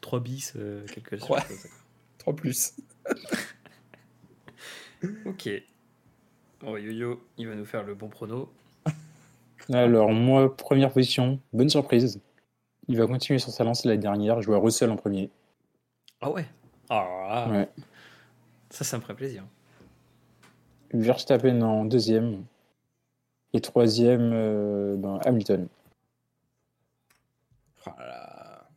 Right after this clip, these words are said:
Speaker 2: Podium Mercedes.
Speaker 3: Exactement, ouais. Et après,
Speaker 1: Ah
Speaker 3: forcément,
Speaker 1: ouais.
Speaker 3: euh, je vois bien Leclerc ou un Sainz, euh, quatre ou cinq.
Speaker 2: Donc,
Speaker 3: Enfin,
Speaker 2: tu es
Speaker 3: si les
Speaker 2: partisan
Speaker 3: Aston
Speaker 2: du
Speaker 3: ont
Speaker 2: bluff.
Speaker 3: Exactement, je suis partisan du bluff. Sachant que les Aston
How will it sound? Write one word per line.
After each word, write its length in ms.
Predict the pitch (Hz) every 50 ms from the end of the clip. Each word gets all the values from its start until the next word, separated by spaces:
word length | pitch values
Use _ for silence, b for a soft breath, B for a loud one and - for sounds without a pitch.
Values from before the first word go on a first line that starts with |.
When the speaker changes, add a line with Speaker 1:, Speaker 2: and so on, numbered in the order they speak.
| _ _ _ _ _
Speaker 2:
Podium 300 | - 120 117 120 113 107
Mercedes. 460 | 107 107 - - 113 113 - - - _ _ _ _ _ _ _ _ _ _ _ _ _ _ -
Speaker 3:
Exactement, 500 | 110 107 107 110 107 - 113 104 98 92
ouais. 120 | 92 - - _ - - _ _ _ _ _ _ _ _ _ _ _ -
Et 140 | - 117 110
après, 180 | 104 - - 120
Speaker 1:
Ah 40 | 107
Speaker 3:
forcément, 280 | 117 113 - 117 123 110
Speaker 1:
ouais. 200 | 110 107 101 107
Speaker 3:
euh, 240 | 104 98 98 101
je 60 | 98 -
vois 120 | 123 113
bien 220 | 107 110 120 113
Leclerc 440 | 110 107 110 - - 117 113 113 113 117
ou 100 | 113 107
un 60 | 104
Sainz, 460 | - - - 113 113 113 107 98 101
euh, 120 | 98 95 92 92 95 - _ _ _ _ _ _ _ _ _ _ -
quatre 200 | - 110 98 120
ou 40 | 110
cinq. 460 | - - 113 110 117 117 - - - _ _ _ _ _ _ _ _ _ _ _ _ _ _ _ _ _ _ _ _ _ _ _ _ _ _ _ _ _ _ _ _ _ _ -
Speaker 2:
Donc, 140 | 120 123 120
Speaker 3:
Enfin, 80 | 131 131
Speaker 2:
tu 60 | 131
es 20 | 127
Speaker 3:
si 40 | 123
les 40 | 135
Speaker 2:
partisan 220 | 120 107 107 113
Speaker 3:
Aston 180 | 117 147 139 143
Speaker 2:
du 60 | 139
Speaker 3:
ont 40 | 135
Speaker 2:
bluff. 420 | 120 113 107 104 101 - - - 208 - _ _ - - _ _ _ _ _ _ _ _ _ _ _ _ _ _ _ _ -
Speaker 3:
Exactement, 420 | 131 117 110 127 123 - 165 123
je 40 | 117
suis 80 | 117 -
partisan 220 | 120 107 117 113
du 100 | 110 110
bluff. 280 | 107 104 107 113 113 -
Sachant 260 | - - 117 - 131
que 80 | 131 131
les 100 | 107 117
Aston 460 | 110 - - 131 131 123 120 110